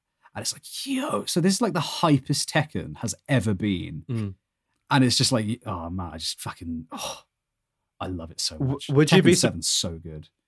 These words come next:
Speaker 2: would you be surprised to find out that it came out five years ago?
Speaker 1: Makes
Speaker 2: Jeez.
Speaker 1: sense.
Speaker 2: Yeah,
Speaker 1: Five
Speaker 2: twen-,
Speaker 1: years ago.
Speaker 2: twenty fifteen it dropped, and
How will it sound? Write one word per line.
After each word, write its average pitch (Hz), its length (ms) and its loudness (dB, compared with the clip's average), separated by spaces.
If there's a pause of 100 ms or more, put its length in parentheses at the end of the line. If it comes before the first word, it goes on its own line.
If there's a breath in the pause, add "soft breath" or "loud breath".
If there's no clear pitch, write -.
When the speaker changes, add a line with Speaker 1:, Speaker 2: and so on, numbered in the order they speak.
Speaker 2:
would 127 220 2
you 143 100 4
be 139 120 6
surprised 120 500 2
to 107 300 4
find 110 300 0
out 110 120 2
that 107 120 -2
it 107 80 -6
came 113 240 0
out 107 220 0 (380)
five 175 260 8
years 131 320 8
ago? 87 380 -2 (1400)
Speaker 1:
Makes 202 160 4
Speaker 2:
Jeez. 320 60 8
Speaker 1:
sense. - 360 2
Speaker 2:
Yeah, 113 260 2
Speaker 1:
Five - 100 -10
Speaker 2:
twen-, 175 220 6
Speaker 1:
years 104 180 2
ago. 87 160 -4
Speaker 2:
twenty 156 220 4
fifteen 139 380 2
it 104 80 0
dropped, - 400 -4
and 110 300 0